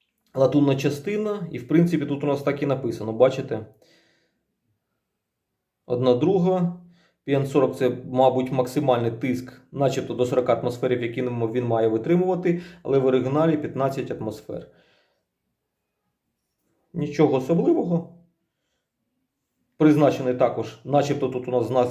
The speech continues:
сертифікації Укрсепро, якщо не помиляюсь, це у нас українське, е, сертифікаційне відділення, або, як воно кажуть, відділ якості, да? Який, в принципі,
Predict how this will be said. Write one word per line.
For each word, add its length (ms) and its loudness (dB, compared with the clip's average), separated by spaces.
сертифікації 960 -4
Укрсепро, 600 0
якщо 200 -2
не 80 0
помиляюсь, 580 2
це 80 -2
у 60 0
нас 200 -4
українське, 840 -6
е, 560 0
сертифікаційне 1080 -2
відділення, 760 2
або, 260 0
як 220 2
воно 180 -4
кажуть, 360 -6
відділ 440 0
якості, 640 2
да? 280 -2
Який, 240 -6
в 80 -10
принципі, 560 2